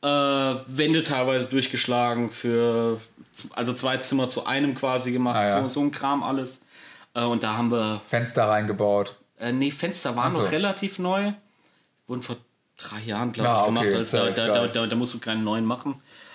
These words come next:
Speaker 1: Äh, all so ein Kram. Äh, was, was war denn jetzt noch? Ja, genau, und dann wurde jetzt gestrichen, weil jetzt irgendwie die Tage die neue Küche schon reinkam.
Speaker 2: Mhm.
Speaker 1: Und dafür, da musste es ja auch vorher irgendwie fertig sein, neue Boden und so ein Scheiß.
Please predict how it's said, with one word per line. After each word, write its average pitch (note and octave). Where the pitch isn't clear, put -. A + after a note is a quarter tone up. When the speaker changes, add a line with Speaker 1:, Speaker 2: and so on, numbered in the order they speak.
Speaker 1:
Äh, A2+
all A#2
so C3+
ein D3+
Kram. C#3
Äh, B2
was, A2+
was A#2
war A2+
denn A2
jetzt A2
noch? A#2+
Ja, A#2+
genau, A2+
und A2
dann A#2
wurde C3
jetzt A#2+
gestrichen, C3
weil A#2
jetzt -
irgendwie A2+
die G2+
Tage G#2+
die G#2
neue G#2
Küche C3
schon B2
reinkam. A2+
Speaker 2:
Mhm. A#2
Speaker 1:
Und -
dafür, G2
da G2
musste G2+
es -
ja F2
auch F#2
vorher G2+
irgendwie G2+
fertig A2
sein, G#2
neue G2
Boden A2+
und A#2
so A#2+
ein A2+
Scheiß. A2